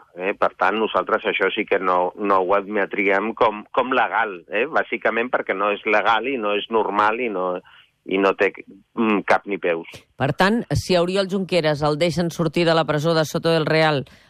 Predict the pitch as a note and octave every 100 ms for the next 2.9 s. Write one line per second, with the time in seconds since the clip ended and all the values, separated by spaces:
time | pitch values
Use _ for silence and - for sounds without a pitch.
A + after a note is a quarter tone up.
0 | _ - D3+ D3 C#3 C#3+ C#3+ C#3 B2 C#3
1 | C#3+ C#3+ - D#3+ E3+ D3 C3 - A2+ C#3
2 | C#3 D3 E3+ - F3 F3+ D#3+ C#3+ C3